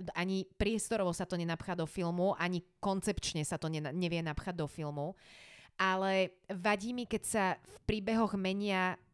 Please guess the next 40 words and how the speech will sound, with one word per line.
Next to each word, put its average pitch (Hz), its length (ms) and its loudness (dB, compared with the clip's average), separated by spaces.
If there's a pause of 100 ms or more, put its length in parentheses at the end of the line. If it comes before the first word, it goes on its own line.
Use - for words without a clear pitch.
(100)
akože 185 280 -2
kruciálne 226 720 0
veci, 165 500 -4
o, 170 160 -4
dôležité 175 840 4 (300)
v - 100 -20
tých, 165 240 -6
v - 140 -16
tých 180 180 -2
dejových 175 340 4
líniách. 156 500 -2 (400)
To 202 120 0
mi 202 80 2
fakt 220 240 2
prekáža 180 680 2 (300)
a - 100 -4
nakoniec 196 340 0
vlastne 190 260 0
vznikne 190 360 -4
taká 185 260 -2
zbastardená 175 1400 -4
verzia 180 400 2
trošku 175 440 -2
tej, 170 280 -2
tej 185 200 -2
knižnej 185 360 -2
predlohy. 170 600 -2 (380)
S - 120 -10
tým 220 160 0
akože 202 280 0
doteraz, 190 460 2 (180)
o, - 40 -10 (420)
sa - 280 -6
neviem, 175 360 2
pri 185 200 0
mnohých 185 320 2
dielach, 160 380 0
vadí 175 260 0
mi 156 100 0
to, 135 160 -2